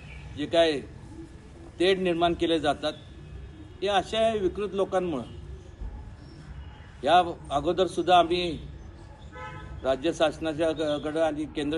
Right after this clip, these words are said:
शासनाकडं देवेंद्रजींना तर त्यांच्याशी मी बोलणारच आहे, भेटणार आहे, अमितजींशी पण भेटणार आहे की ज्या ज्या ह्या असे जे विधानं करतात,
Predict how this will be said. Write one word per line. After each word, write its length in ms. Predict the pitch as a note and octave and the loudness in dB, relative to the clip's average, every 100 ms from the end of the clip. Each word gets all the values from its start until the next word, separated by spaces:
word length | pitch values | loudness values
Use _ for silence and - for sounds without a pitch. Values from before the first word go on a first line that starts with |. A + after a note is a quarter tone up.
| D3+ | -2
शासनाकडं 560 | D3+ D#3+ D#3 D#3 D#3+ - - - - - - - - - - - - - G#2+ | -2 -2 -4 -2 -4 -6 -14 -16 -14 -12 -14 -14 -16 -14 -14 -14 -16 -12 0
देवेंद्रजींना 760 | B2+ D3 D#3 D3+ D#3+ D#3+ D#3+ D3+ E3 | 2 2 0 0 0 2 2 2 0
तर 100 | D3+ | -2
त्यांच्याशी 520 | C#3+ C3+ D3 C3+ E3 | -2 -4 -4 -4 -4
मी 140 | D3 | -4
बोलणारच 560 | C3+ C3 C#3 D#3+ E3 D3 | -2 0 2 0 0 -4
आहे, 100 | D3+ - - - - - | -10 -14 -18 -20 -16 -8
भेटणार 360 | B2 B2+ E3+ D3+ | -8 -2 -2 -2
आहे, 120 | - - - - - - - - - - - | -4 -12 -16 -18 -18 -18 -18 -16 -16 -14 -4
अमितजींशी 600 | B2 C#3 D#3 D#3 D3+ E3+ | 0 0 2 2 0 0
पण 180 | D#3 D#3 | 0 0
भेटणार 360 | C#3+ C3 C#3+ D3 | -2 -2 -2 -2
आहे 100 | D3+ | -4
की 260 | D#3+ D3+ B2 - - - - - - - - - - - - - - - | -4 -4 -6 -10 -16 -16 -16 -14 -14 -14 -16 -18 -18 -18 -16 -16 -16 -2
ज्या 180 | D3+ F3 | 6 6
ज्या 220 | F3 F#3+ F3 B2+ - - - - - | 8 6 6 2 -12 -16 -16 -10 0
ह्या 120 | D3+ | 0
असे 280 | D3+ F3+ D#3+ | 2 0 0
जे 120 | E3+ | 0
विधानं 420 | D3+ C#3+ D#3 E3 | 0 0 0 0
करतात, 340 | D3+ B2 C3+ | -2 0 -2